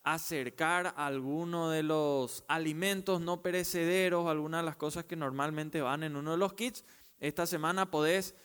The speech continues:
Eh, acercar también aquí a la iglesia. El sábado vamos a estar repartiendo, saliendo a entregar esos kits, así que aquellos que quieran ser parte,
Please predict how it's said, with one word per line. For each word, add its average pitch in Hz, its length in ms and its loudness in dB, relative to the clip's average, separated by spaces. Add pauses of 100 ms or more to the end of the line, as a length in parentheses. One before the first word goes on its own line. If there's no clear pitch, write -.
(200)
Eh, 135 380 0
acercar 190 720 0
también 196 300 -4
aquí 180 200 -2
a 185 80 2
la 196 80 2
iglesia. 190 440 2
El 160 160 -2
sábado 190 480 2
vamos 180 280 -2
a 170 60 -2
estar 170 440 0 (260)
repartiendo, 190 1000 2
saliendo 165 460 0
a 180 40 2
entregar 160 440 0
esos 160 380 -4
kits, 196 340 -2
así 143 300 -6
que 165 100 -4
aquellos 151 380 -2
que 147 160 -4
quieran 151 320 -2
ser 156 420 -2
parte, 220 500 0